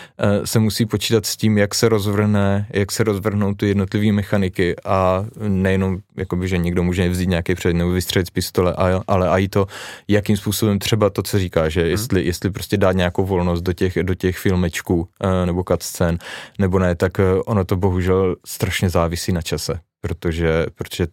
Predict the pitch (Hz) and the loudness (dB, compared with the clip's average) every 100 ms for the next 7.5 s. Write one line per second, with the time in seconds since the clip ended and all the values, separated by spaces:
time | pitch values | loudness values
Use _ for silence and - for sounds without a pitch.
0 | _ 98 95 92 95 92 92 92 87 - | _ 0 2 2 2 2 0 -2 -2 0
1 | 92 90 95 90 87 - 92 92 - - | 0 0 0 -4 -6 -6 -2 -4 -6 -20
2 | - 101 95 95 95 - 101 95 78 92 | -6 -4 2 2 2 2 2 2 0 0
3 | 87 85 - - 90 90 90 87 - _ | 2 0 -2 0 2 2 2 -2 -6 _
4 | _ - - 101 92 - - 98 98 104 | _ -20 -4 -2 0 -2 0 2 2 2
5 | 98 90 85 92 85 80 76 - _ _ | 2 2 2 0 2 0 -2 -6 _ _
6 | - 110 90 95 - - 98 95 - - | -2 0 2 2 0 0 2 2 -2 -14
7 | - - 104 95 | -18 -8 -2 0